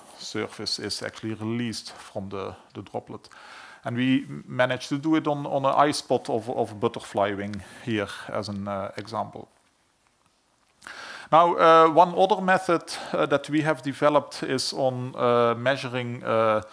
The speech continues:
the friction, uh, of a surface. So we have here a water droplet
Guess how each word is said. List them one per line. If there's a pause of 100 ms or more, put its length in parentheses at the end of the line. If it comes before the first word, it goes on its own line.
(260)
the
friction, (200)
uh,
of
a
surface. (360)
So (120)
we
have
here (160)
a
water
droplet